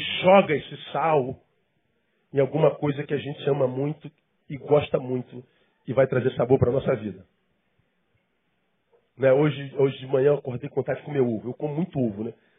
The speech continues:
Mas hoje eu sonhei com ovo hoje à noite. Não sei o que que eu,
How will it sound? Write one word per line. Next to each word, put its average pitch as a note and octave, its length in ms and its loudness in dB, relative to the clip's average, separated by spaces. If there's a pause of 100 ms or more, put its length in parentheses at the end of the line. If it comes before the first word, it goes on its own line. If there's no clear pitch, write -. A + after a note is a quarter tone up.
(600)
Mas C3 300 0
hoje F3+ 320 0
eu E3+ 120 -2
sonhei G3 320 4
com D#3+ 180 -2
ovo C3+ 160 2
hoje B2+ 100 0
à A2+ 60 0
noite. B2 220 0
Não C3 80 -12
sei D#3 140 -8
o D3 40 -10
que - 80 -20
que C#3 100 -8
eu, B2+ 140 -4